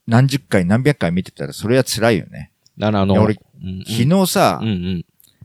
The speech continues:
Speaker 1: それはかわいそうだなと思った話があってさ。
Speaker 2: ほう。
Speaker 1: あの、昨日ご飯食べた、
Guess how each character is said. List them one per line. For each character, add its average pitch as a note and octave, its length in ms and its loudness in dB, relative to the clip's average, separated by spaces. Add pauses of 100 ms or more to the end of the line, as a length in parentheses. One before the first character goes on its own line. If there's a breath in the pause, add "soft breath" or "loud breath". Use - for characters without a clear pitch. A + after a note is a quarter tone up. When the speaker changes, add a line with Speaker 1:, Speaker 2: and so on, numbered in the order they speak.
(280)
Speaker 1:
そ - 160 -10
れ E2+ 60 -4
は G#2+ 80 -4
か - 140 -2
わ D3 100 2
い D3+ 40 -2
そ F3+ 120 -2
う F#3 40 0
だ C3 120 2
な G#2 180 0
と - 280 -14
思 F2 140 -6
っ - 80 -10
た D2 160 -12
話 D#2+ 320 -6
が C#2+ 80 -12
あ - 20 -10
っ - 40 -16
て - 120 -20
さ。 A1 200 -18 (100)
Speaker 2:
ほ G2 280 -2
う。 - 60 -12 (540)
Speaker 1:
あ - 80 -10
の、 E2+ 100 -10
昨 - 200 -12
日 - 20 -6 (260)
ご B2+ 120 2
飯 A2+ 200 2
食 G2+ 100 -2
べ E2+ 80 -2
た、 C#2 300 -8